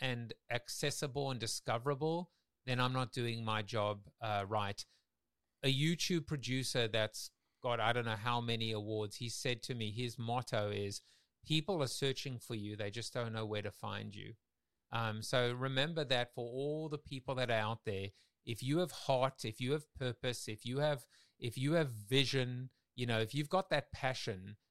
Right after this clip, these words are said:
if you know that you're building something that has substance and staying power, um, people wanna find you. People are searching for you. They just don't know where to find you yet. So be patient, make it easy to be found and discoverable,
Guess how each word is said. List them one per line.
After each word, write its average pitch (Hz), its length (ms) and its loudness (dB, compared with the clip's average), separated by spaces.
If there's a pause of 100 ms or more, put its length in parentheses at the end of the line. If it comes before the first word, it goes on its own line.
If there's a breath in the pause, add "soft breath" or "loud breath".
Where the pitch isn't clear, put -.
(120)
if 127 160 -6
you 151 160 0
know 147 260 4
that 151 220 0
you're 135 120 0
building 123 380 0
something 120 540 -2
that 110 160 0
has 120 240 0
substance - 640 -2
and 110 100 -4
staying 117 460 0
power, 101 500 0 (400)
um, 117 360 2 (180)
people 185 420 0
wanna 127 260 2
find 113 540 -2
you. 95 220 -6
People 160 340 0
are 135 80 4
searching 147 580 0
for - 120 -8
you. 101 180 -4
They 107 140 -2
just 143 260 -6
don't 160 160 -4
know 151 100 -6
where 127 140 0
to 117 80 0
find 107 400 -6
you 104 80 -4
yet. 98 400 -6 (380 soft breath)
So - 140 -10
be 110 200 2
patient, 135 720 2 (260)
make 120 240 2
it 131 100 -2
easy 139 400 -2
to 131 180 -6
be 117 200 -2
found 120 560 0
and 113 100 -2
discoverable, 120 920 0